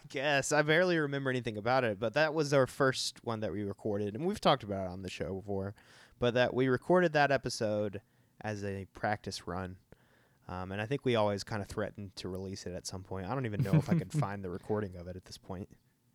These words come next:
Speaker 2: Yeah, we, we recorded it, and then you sent it.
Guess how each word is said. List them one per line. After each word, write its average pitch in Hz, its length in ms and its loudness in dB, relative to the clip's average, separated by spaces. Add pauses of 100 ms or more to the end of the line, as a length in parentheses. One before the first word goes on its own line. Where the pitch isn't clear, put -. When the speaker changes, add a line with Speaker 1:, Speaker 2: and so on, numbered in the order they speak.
(420)
Speaker 2:
Yeah, 123 320 2
we, 151 340 6
we 147 220 6
recorded 180 580 6
it, 165 220 4
and 131 180 4
then 127 320 4
you 143 160 4
sent 143 300 2
it. 127 120 -2